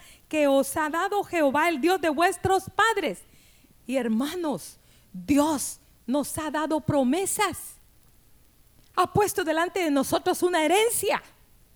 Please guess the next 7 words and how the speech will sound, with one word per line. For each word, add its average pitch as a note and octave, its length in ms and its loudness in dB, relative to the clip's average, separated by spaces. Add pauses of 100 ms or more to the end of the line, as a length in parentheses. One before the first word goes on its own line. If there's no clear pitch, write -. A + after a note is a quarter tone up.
(460)
un A4+ 280 8
camino F#4+ 640 -2
de C#4+ 160 -2
vida F4+ 340 0
que D4+ 160 -6
tiene F#4 300 -2
recompensas. F#4 1200 2